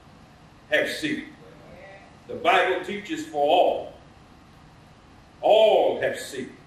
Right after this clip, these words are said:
Whatever your social standing, you've sinned. Whatever your financial accounting, you've sinned. Whatever your racial background, you've sinned.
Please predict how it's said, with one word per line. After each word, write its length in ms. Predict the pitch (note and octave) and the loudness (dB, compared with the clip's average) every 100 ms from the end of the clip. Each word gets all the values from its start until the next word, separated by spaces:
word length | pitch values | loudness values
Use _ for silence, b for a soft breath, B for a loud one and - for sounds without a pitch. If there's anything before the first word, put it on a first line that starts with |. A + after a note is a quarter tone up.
| - - - - - - - - - | -20 -20 -20 -20 -20 -20 -20 -20 -6
Whatever 460 | B2 F#3 G3 G3+ | 0 2 4 2
your 300 | F#3 G3+ G3+ | 0 0 -2
social 480 | - G#3 G3 - E3 | -2 -2 -2 -4 -12
standing, 760 | - - F#3 A3 A#3 B3+ B3 - - - - - - | -12 -6 -2 -2 -2 -6 -8 -12 -16 -20 -20 -20 -18
you've 440 | C3 B2+ G3 - | -14 -10 -12 -12
sinned. 400 | - - A#2+ - - - - - - - - - - | -10 -8 -8 -10 -18 -20 -20 -20 -20 -20 -20 -20 -10
Whatever 420 | - E3 G3 G3 | 0 4 4 4
your 280 | F#3+ G#3 - | 2 2 0
financial 640 | F3+ F3 F#3 G#3+ G3 F#3 D#3 | -2 -4 0 0 -2 -4 -4
accounting, 680 | C#3+ A#3 A3+ A#3+ - - - - - - - - - C3 | -4 -4 -4 -4 -10 -14 -16 -20 -20 -20 -20 -20 -20 -10
you've 260 | F#3 E3+ | -10 -10
sinned. 460 | - - G#3 - - - - - - - - - | -12 -6 -4 -4 -10 -18 -20 -20 -20 -20 -20 -12
Whatever 540 | C3 E3+ G#3+ A3 F#3+ | -2 4 4 4 4
your 320 | F#3+ G#3+ G3 G#3+ | 4 4 2 2
racial 440 | G#3 - - - | 0 -4 -4 -4
background, 640 | E3+ - - - C3+ - - - - - - D#3 D#3+ | 0 0 0 -4 -6 -8 -12 -20 -20 -20 -20 -20 -12
you've 440 | B2+ - G#3 - | -12 -8 -8 -8
sinned. 500 | - - G3 B2 - | -10 -2 -2 -2 -8